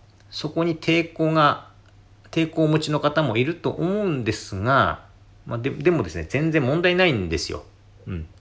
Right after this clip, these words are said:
問題ないです。あとは、例えばトイレハイターを使って、キッチンハイターのように、あの、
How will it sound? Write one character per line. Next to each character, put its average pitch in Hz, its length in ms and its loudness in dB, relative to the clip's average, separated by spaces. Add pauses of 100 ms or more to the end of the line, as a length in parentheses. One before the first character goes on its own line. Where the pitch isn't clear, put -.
(140)
問 101 160 -6
題 95 160 -4
な 92 80 -6
い - 20 -6
で 73 60 -8
す。 - 240 -16
あ 123 100 -2
と 120 240 2
は、 113 360 8 (220)
例 - 100 -8
え 135 40 0
ば 107 100 -4
ト - 180 4
イ 147 60 6
レ 143 80 2
ハ 147 140 4
イ 156 140 4
タ - 180 -2
ー - 40 0
を 90 80 -4
使 - 200 -8
っ 82 60 -4
て、 110 220 -4
キ - 180 -10
ッ - 120 -10
チ 120 140 -4
ン 113 40 -2
ハ 117 120 0
イ 123 100 2
タ 90 140 -4
ー 82 40 -4
の 80 80 -6
よ 82 60 -6
う - 20 -6
に、 101 340 -2 (280)
あ - 100 -12
の、 85 240 -12